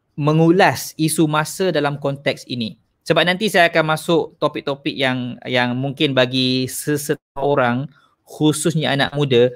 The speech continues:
mungkin bagi mereka agak, agak bosan ataupun agak dry. Seperti buat jadual, buat to-do list, kan. Jadual especially, bagi ramai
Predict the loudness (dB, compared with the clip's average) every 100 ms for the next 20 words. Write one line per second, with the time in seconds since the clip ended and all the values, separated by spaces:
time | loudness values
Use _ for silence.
0 | -6 _ -8 -4 0 0 0 0 -2 -2
1 | -2 -2 0 0 2 0 -2 -2 -4 0
2 | 0 0 -2 0 -2 -4 -6 -2 -2 0
3 | -2 -4 -2 2 2 -2 -8 _ _ _
4 | _ -12 -2 -2 -2 -4 -2 -4 -6 _
5 | -2 0 0 0 0 4 4 4 4 4
6 | 4 2 0 -6 -8 0 0 0 -4 0
7 | 2 4 4 4 2 0 0 0 0 0
8 | -2 _ -20 _ 0 2 4 2 0 0
9 | 0 0 -4 -6 -6 -4 -4 -2 0 0
10 | 0 0 -2 -4